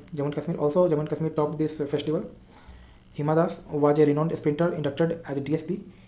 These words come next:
in which state's police? The correct answer is option B, Assam. Name the Indian who has been appointed as the U N's Assistant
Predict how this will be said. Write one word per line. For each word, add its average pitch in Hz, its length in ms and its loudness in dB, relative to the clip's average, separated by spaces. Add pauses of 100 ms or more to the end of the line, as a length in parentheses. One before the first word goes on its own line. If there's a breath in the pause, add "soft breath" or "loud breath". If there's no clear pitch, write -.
(160 loud breath)
in 147 160 -8
which 185 140 -2 (160)
state's 165 240 -4
police? 160 260 -4 (880 loud breath)
The 151 140 -14
correct 151 280 -6
answer 156 200 -6
is - 160 -8 (440)
option 151 220 -10
B, 165 200 -4 (720 loud breath)
Assam. 156 300 -6 (1500 loud breath)
Name 147 200 -2
the 151 360 2
Indian 143 220 -2
who 156 240 -2 (240)
has 139 160 -4
been 156 100 -2
appointed 147 340 -6
as 143 220 -6
the 143 120 -2
U 131 200 -6
N's 151 220 -6
Assistant 147 600 -4